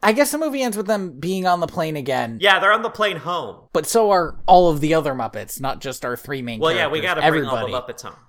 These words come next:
Speaker 1: Everybody who was at the Happiness Hotel is on their way home now. And we end the movie, much as it started,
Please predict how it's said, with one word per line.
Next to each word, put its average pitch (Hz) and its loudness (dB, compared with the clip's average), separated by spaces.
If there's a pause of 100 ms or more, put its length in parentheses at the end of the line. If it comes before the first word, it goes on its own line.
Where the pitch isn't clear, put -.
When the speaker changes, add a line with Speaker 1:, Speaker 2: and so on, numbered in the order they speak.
(120)
Speaker 1:
Everybody 170 4
who 143 -4
was 131 -4
at 135 0
the 127 -6
Happiness 135 -2
Hotel 135 -2
is 113 -8
on 110 -8
their 104 -10
way 101 -8
home 101 -10
now. 101 -8 (600)
And 127 -4 (320)
we 175 0
end 208 -2
the 220 -4
movie, 202 -2
much 156 -4
as 151 -2
it - -10
started, 202 -2